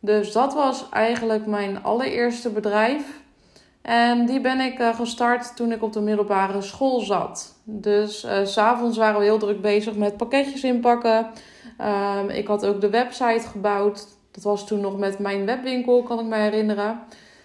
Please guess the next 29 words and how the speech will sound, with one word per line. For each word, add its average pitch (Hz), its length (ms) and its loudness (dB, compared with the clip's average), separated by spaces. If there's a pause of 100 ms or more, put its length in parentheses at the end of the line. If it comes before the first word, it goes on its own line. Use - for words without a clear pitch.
(200)
En 214 560 2
ik, 196 200 -4
ehm, 196 520 -2
hield 214 280 2
ook 202 160 2
een 185 100 -6
Excel-sheet 277 640 0
bij 233 260 4
met 226 140 0
alle 196 560 0
inkoopkosten 233 1400 0
en 190 460 -6
de 190 140 -2
omzet, 254 800 2 (160)
et 208 180 -6
cetera. 214 720 0 (800)
En 208 280 0
ik 220 100 -2
was 233 260 0
toen 262 160 0
op 233 100 -2
die 269 140 0
leeftijd 254 520 2
al 233 80 0
heel 233 160 4
erg 220 160 0
geïnteresseerd 214 640 -2
in 202 100 -6
computers. 202 800 -2